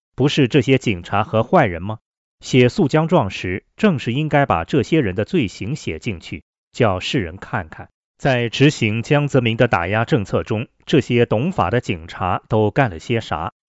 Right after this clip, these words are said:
对大法弟子惨无人道的迫害，是谁在犯法？十六年的打压，虽然江泽民是根子，可具体事都是这些人干的。为什么在诉状中不敢提呢？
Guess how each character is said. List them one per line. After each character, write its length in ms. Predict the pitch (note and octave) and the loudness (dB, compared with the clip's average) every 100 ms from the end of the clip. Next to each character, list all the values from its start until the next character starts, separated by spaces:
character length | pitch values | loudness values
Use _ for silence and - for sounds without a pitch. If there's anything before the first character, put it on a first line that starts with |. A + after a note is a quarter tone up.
| _ _ | _ _
对 220 | D3+ C#3 | 4 6
大 140 | F3 C#3 | 6 6
法 180 | A#2 | 4
弟 160 | B2+ A#2+ | 2 -2
子 320 | - G#2+ G#2+ | -2 -2 -2
惨 300 | - G#2+ F#2+ | 0 -2 0
无 100 | G#2 | 0
人 220 | A2 G2+ | 0 0
道 180 | E3 D#3 | 0 -2
的 80 | G2 | -2
迫 200 | - D#2+ | 0 -2
害， 280 | - G2+ D2 _ _ | 0 -6 -8 _ _
是 220 | - C#3+ | -2 -2
谁 360 | - - F#2+ C#3 | -2 -6 -6 -2
在 180 | D3+ G2+ | -2 -2
犯 220 | C3 F2+ | -2 -4
法？ 240 | - D#2 _ _ _ _ - | -8 -16 _ _ _ _ -8
十 220 | - C#3 | 0 4
六 160 | F#3 C3 | 6 6
年 180 | G#2 | 2
的 100 | G2 | -4
打 180 | - D#2 | -4 -8
压， 280 | D#2 F#2+ G2 - _ _ _ | -8 -6 -6 -10 _ _ _
虽 240 | - - F3+ | -2 4 6
然 260 | B2 G#2 | 6 0
江 240 | A2+ F3+ F#3 | 2 2 2
泽 140 | C#3 | 2
民 180 | G#2+ G#2 | 0 -4
是 160 | - G2+ | -6 -2
根 260 | B2+ C#3 | -2 -2
子， 200 | C#3 D2 _ _ _ _ | -4 -8 _ _ _ _
可 220 | - B2 | 0 4
具 200 | B2 A2+ | 4 2
体 220 | G2+ - D#2+ | -2 -6 -8
事 300 | - B2 - _ | -4 -4 -6 _
都 220 | C#3+ F3+ | 4 4
是 240 | - A2 | 2 -2
这 160 | F2+ B2+ | 0 0
些 180 | - D3 | 2 0
人 200 | F#2 F2 | 0 -6
干 280 | B2 G2 D#2+ | -6 -6 -8
的。 160 | E2 _ _ _ _ | -18 _ _ _ _
为 160 | D3+ | 2
什 120 | B2 A2+ | 4 2
么 80 | |
在 220 | A#2 C3+ B2 | 2 2 2
诉 220 | A3 B2 | 2 2
状 240 | C3+ G2+ | 2 0
中 200 | A2+ B2 | 0 -4
不 140 | B2 D#3+ | -2 0
敢 200 | F#2 E2+ | 0 -4
提 300 | - F2 G2 | -12 -8 -6
呢？ 140 | C3 | -6